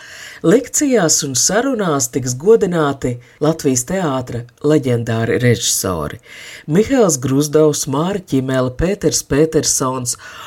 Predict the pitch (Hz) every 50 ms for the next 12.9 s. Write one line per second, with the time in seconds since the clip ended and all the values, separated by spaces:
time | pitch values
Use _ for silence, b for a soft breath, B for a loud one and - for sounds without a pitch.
0 | B B B B 160 156 - 196 208 220 - 220 170 - - 240 285 285 - 254
1 | 196 - - - 156 143 143 139 139 139 196 233 240 233 - - - 160 139 143
2 | - 214 233 226 185 160 151 143 147 139 139 143 156 180 208 220 - - 143 123
3 | - - 143 135 135 123 123 - 151 147 170 180 - 262 262 247 233 - - -
4 | B B B B B B B B - - 165 190 233 233 - - - 247 233 190
5 | 202 190 190 190 196 190 180 123 - 98 87 82 69 58 52 - - - - -
6 | - B B B B B B B B - 151 156 156 175 175 - 202 175 160 151
7 | - - 220 240 269 - - 262 226 - - 208 208 196 190 185 170 165 B B
8 | B B - 131 135 131 123 120 139 131 135 147 170 175 170 - - 190 175 160
9 | - - 147 131 143 143 143 143 - 151 143 139 151 165 165 151 139 131 131 131
10 | 127 123 - 135 127 123 123 131 160 214 240 240 - - - - B B B B
11 | B B B B - 147 160 185 208 190 185 - 151 131 127 123 120 - - -
12 | 120 120 123 120 110 98 - - 98 85 80 76 - - - - - -